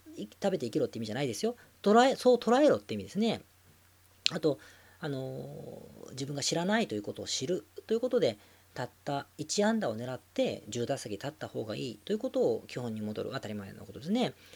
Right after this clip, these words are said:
あと、今を維持しようという考え方を基本的にやめるということ。まあ、許されてませんから、そんなことはね。起業家にはね、許されて、誰にも許されてないと思うけどね。と思う。まあ、許されてるか。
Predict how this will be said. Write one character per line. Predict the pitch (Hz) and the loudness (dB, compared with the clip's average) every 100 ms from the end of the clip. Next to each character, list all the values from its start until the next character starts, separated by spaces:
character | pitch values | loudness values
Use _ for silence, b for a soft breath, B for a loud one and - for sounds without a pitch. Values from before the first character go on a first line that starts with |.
| B B - | B B -2
あ | |
と、 | 233 | 2
今 | 240 311 277 | 4 4 4
を | 139 | 4
維 | 185 | 2
持 | 160 | 0
し | - | -2
よ | 131 123 | -2 -2
う | |
と | 107 | -4
い | |
う | 104 | -8
考 | 123 | -6
え | 123 | -6
方 | 117 151 | -4 -4
を | - | -2
基 | |
本 | 233 226 | 0 0
的 | 226 | -2
に | 170 | -2
や | 156 | -2
め | 180 | 0
る | 160 143 113 | 0 0 -2
と | - | -10
い | |
う | |
こ | - | -8
と。 | 143 | -4
ま | 151 110 | -4 -2
あ、 | 165 | 0
許 | 208 | 2
さ | 240 | 2
れ | - | 2
て | 117 | 0
ま | |
せ | 110 | 0
ん | 170 | 0
か | 107 | -2
ら、 | |
そ | 123 | -4
ん | |
な | 107 | -6
こ | |
と | 107 | -2
は | 120 | -4
ね。 | 165 B B B B B | -4 B B B B B
起 | - 127 | -4 -2
業 | 123 | -2
家 | 113 107 104 127 | -2 -8 -8 -8
に | |
は | 104 | -8
ね、 | 123 127 - - | -8 -12 -18 -14
許 | 123 | -12
さ | 123 | -10
れ | 113 | -10
て、 | 104 | -8
誰 | 110 131 | -4 -2
に | 175 | -2
も | |
許 | 208 | 0
さ | 233 | -2
れ | 233 | -2
て | |
な | 165 | -4
い | 107 | -4
と | - | -6
思 | 110 | -8
う | 135 | -8
け | |
ど | - | -10
ね。 | 117 - B B B | -12 -16 B B B
と | - 196 - | -6 -6 -6
思 | 127 117 | -10 -10
う。 | |
ま | 113 104 - | -12 -14 -14
あ、 | |
許 | 113 | -8
さ | 156 | -6
れ | |
て | 156 | -6
る | - | -8
か。 | - | -10